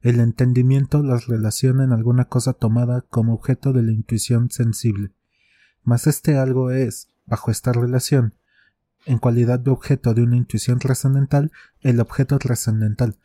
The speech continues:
Por este objeto debemos entender alguna cosa igual a X, de la que nada sabemos en sí mismo en general, entre paréntesis, según la disposición presente de nuestro entendimiento, y de ella no podemos saber más que a título de un correlativo de la unidad de la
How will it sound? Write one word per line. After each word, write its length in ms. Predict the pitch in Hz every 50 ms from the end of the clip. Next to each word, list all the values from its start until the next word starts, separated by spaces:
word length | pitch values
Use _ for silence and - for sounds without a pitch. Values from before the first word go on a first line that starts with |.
| _ _ _ _ _ _ _ _ _
Por 160 | - 143 139
este 200 | 147 143 - -
objeto 500 | 156 - - - 165 147 - 151 151 156
debemos 500 | 156 151 135 127 120 127 127 135 131 -
entender 400 | 123 113 - 117 113 117 117 117
alguna 340 | 117 113 110 117 113 117 120 -
cosa 460 | - 131 110 - - 127 123 - _ _ _ _ _
igual 320 | - 127 113 117 117 120 127
a 100 | 131 131
X, 380 | 123 - - 143 131 - - _ - - _ _ _ _ _
de 100 | 131 123 110
la 120 | 110 104
que 100 | - 117
nada 220 | 104 113 117 117 117
sabemos 480 | - - 120 117 117 117 117 113 -
en 80 | 117 110
sí 120 | - - 123
mismo 240 | 120 120 113 123 123
en 60 | 113
general, 520 | - 131 131 139 139 143 151 165 196 - _ _ _ _ _ _ _ _ _ _ _ _
entre 260 | - 120 104 - 113
paréntesis, 760 | - - 127 131 139 135 123 117 104 - 117 107 104 - - _ _
según 340 | _ - - 123 117 127 131
la 100 | 127 123
disposición 640 | 120 117 - - - 123 110 117 - - 131 123 117
presente 420 | - 123 - - 123 120 - 120 113
de 60 | 117
nuestro 300 | 117 110 - - 127 123
entendimiento, 760 | 120 117 - 131 135 143 151 160 160 156 - - 127 110 - _ _ _ _ _ _ - _ _ _ _ _ _ _
y 120 | - 139 131
de 100 | 139 156
ella 220 | 156 143 156 156
no 140 | 147 151 -
podemos 360 | - 139 127 135 139 147 -
saber 280 | - 117 110 123 120 117
más 380 | 120 127 147 156 - - - _ _
que 100 | _ -
a 100 | 120 -
título 420 | _ - 139 - - 147 143 139 127
de 80 | 123
un 140 | 127 131 143
correlativo 720 | - _ - 147 135 135 123 117 113 110 - - 131 127 135
de 100 | 131 131
la 100 | 113 113
unidad 320 | 107 110 113 107 120 127 131
de 180 | 131 131 127
la 240 | 120 113 107 101 -